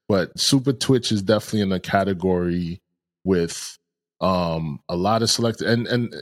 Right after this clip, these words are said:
talk about underrated. Like, I feel like the thing about Super Twitch is if you weren't in a certain,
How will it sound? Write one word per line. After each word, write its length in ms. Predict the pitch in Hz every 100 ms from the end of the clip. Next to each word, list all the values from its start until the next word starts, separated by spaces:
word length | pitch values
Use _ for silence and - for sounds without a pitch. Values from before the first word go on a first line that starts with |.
| - _ _ 110
talk 180 | - 147
about 200 | 147 143 -
underrated. 680 | 123 113 101 104 85 78 -
Like, 180 | 101 92
I 140 | 76 107
feel 280 | - 135
like 280 | 120 113 95
the 80 | 101
thing 200 | - 113
about 260 | 113 107 98
Super 300 | - 104 101
Twitch 360 | - 104 98
is 160 | 98 87
if 180 | 98 -
you 120 | 104
weren't 300 | 104 104 98
in 120 | - 92
a 80 |
certain, 540 | 87 - 98 87 90